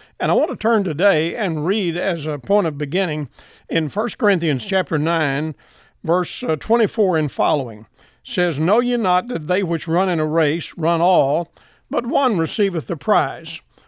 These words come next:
So run that you may obtain. And every man that striveth for the mastery is temperate in all things. Now they do it to obtain a corruptible crown,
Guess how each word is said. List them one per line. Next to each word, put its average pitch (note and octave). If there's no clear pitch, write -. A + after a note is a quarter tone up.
So E3
run A3
that E3
you E3
may C#3
obtain. D#3+
And -
every B3
man G#3+
that D#3
striveth F#3+
for -
the D3
mastery E3+
is F3
temperate G3
in D#3
all F#3
things. C3+
Now D#3
they E3+
do G#3
it C#3
to F3+
obtain E3
a D#3+
corruptible E3+
crown, C#3